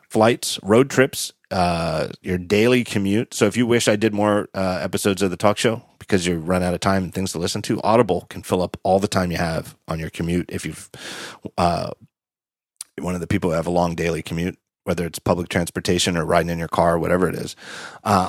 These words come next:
audiobooks bring books to life. Many of them nowadays are read by the authors themselves, adding an extra dimension to the text. Uh, and when you have an account, you can take risks and try new authors and genres without regret because Audible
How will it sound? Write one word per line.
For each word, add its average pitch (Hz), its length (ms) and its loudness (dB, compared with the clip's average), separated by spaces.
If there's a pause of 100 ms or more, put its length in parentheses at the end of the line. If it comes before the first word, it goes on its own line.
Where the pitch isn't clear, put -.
(120)
audiobooks 131 420 4
bring 131 200 2
books 135 200 2
to 113 120 0
life. 123 400 4
Many 135 320 4
of 123 100 2
them 98 180 2
nowadays 101 640 2
are 95 140 -2
read 117 400 4
by 107 120 6
the 90 200 -6
authors 107 340 4
themselves, 107 680 2 (120)
adding 92 320 0
an 85 80 -4
extra 87 260 -2
dimension 87 380 -4
to 95 100 -2
the 78 100 -6
text. - 480 -2 (640)
Uh, 90 480 0
and 123 340 2
when 107 160 -4
you 98 80 -2
have 107 100 4
an 110 60 0
account, 143 360 0
you 107 80 -2
can 104 120 -6
take - 260 0
risks - 380 2
and 190 100 -2
try 123 180 4
new 123 200 2
authors 117 400 2
and 87 80 -4
genres 113 420 2
without 95 300 2
regret 107 440 2
because 95 460 0 (140)
Audible 165 340 6